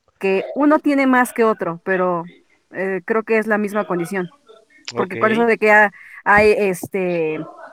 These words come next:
Speaker 1: eh, libertad de, de muchas cosas, pues creo que también ya las mujeres están, y los hombres están igual de desatados, o sea, es, es
Speaker 2: Ok.
Speaker 1: neutral.
Speaker 2: Ok, ok, me parece bien.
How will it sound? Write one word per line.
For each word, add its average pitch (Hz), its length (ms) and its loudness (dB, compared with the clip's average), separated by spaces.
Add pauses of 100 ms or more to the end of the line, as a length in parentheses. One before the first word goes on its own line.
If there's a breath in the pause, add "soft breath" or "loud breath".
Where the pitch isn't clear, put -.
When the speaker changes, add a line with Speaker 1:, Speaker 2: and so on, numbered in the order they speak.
(480)
Speaker 1:
eh, 196 220 -4
libertad 190 500 0
de, 190 400 -4
de 170 280 -6
muchas 226 340 -2
cosas, 240 280 -2
pues 190 200 -8
creo 202 160 -4
que 208 100 -4
también 185 380 -4
ya 180 400 0
las 180 180 -10
mujeres 196 380 -4
están, 180 560 -4 (240)
y 202 80 -8
los 214 160 -2
hombres 240 220 0
están 214 200 -6
igual 202 220 -2
de 190 80 -2
desatados, 170 420 -8
o 170 60 -16
sea, 170 200 -14 (380)
es, 202 140 -10
es 214 180 -4
Speaker 2:
Ok. - 60 -16
Speaker 1:
neutral. 185 380 -4 (260)
Speaker 2:
Ok, 147 220 -2 (360)
ok, 131 200 -10 (180)
me 180 120 -6
parece 160 320 0
bien. 156 200 -4